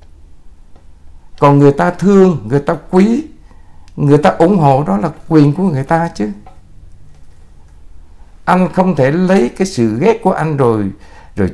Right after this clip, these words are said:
chửi bới, rồi xúc xỉm, rồi hù dọa cái sự thương yêu, sự ủng hộ của người khác được. Làm vậy có sao được ạ? Diễn đàn hai mươi sáu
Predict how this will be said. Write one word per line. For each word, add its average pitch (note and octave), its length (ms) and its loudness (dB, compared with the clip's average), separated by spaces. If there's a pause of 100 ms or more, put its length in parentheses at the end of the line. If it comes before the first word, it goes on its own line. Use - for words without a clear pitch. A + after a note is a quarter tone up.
chửi B2+ 220 4
bới, F3 300 0
rồi G2 180 -4
xúc - 360 -2
xỉm, C#3+ 300 -4
rồi A#2 220 0
hù G#2 300 2
dọa F#2+ 380 -2
cái D3+ 180 -8
sự G2 200 -6
thương C#3+ 280 -4
yêu, C#3+ 300 0 (300)
sự - 320 -10
ủng G#2+ 220 -6
hộ G2 280 -8
của B2 120 -6
người G#2+ 120 -6
khác A#2 220 -10
được. E2+ 180 -6 (2250)
Làm C3 260 -2
vậy A2 180 -8
có D3+ 100 -4
sao D3+ 160 -4
được A2+ 240 -4
ạ? A2 120 -8 (2500)
Diễn D3 240 0
đàn C#3+ 140 4
hai C3+ 120 0
mươi B2+ 120 -2
sáu C3 220 -4